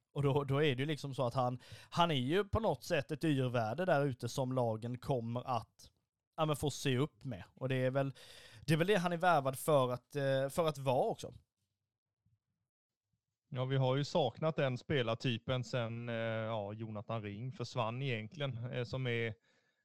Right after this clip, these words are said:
Speaker 2: alltså, med fart under fötterna och teknisk samtidigt. Eh, vi har ju en, en Simon Skrabb som,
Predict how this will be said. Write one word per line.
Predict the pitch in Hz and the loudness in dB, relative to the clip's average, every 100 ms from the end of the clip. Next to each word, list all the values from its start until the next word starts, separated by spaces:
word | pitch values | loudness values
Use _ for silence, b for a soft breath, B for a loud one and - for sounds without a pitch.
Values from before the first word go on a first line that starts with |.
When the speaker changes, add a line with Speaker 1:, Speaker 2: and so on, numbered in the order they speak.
| _ | _
Speaker 2:
alltså, | 139 147 139 143 | -4 -2 -2 -4
med | 170 170 165 160 - | -10 -8 -2 -2 2
fart | 151 135 - | 2 2 0
under | 156 | 0
fötterna | 143 147 117 _ 170 165 151 | 2 0 -2 _ -2 0 0
och | - 135 - - - | 0 -2 -2 -10 -6
teknisk | 120 - - 127 - - _ - - - | -6 -8 -8 -8 -8 -14 _ -20 -18 -18
samtidigt. | - 160 131 104 113 110 143 156 - - - | -8 -4 -4 -4 -6 -4 -2 -4 -6 -20 -12
Eh, | 131 127 127 | -6 -2 -2
vi | 120 120 127 | -4 -6 -4
har | 123 123 | 0 0
ju | 131 | 0
en, | 139 127 - _ _ _ | -2 -4 -8 _ _ _
en | 139 | -6
Simon | 131 147 135 127 | -2 -2 0 -2
Skrabb | - 123 113 131 - | -4 0 0 0 -4
som, | 139 127 | -4 -4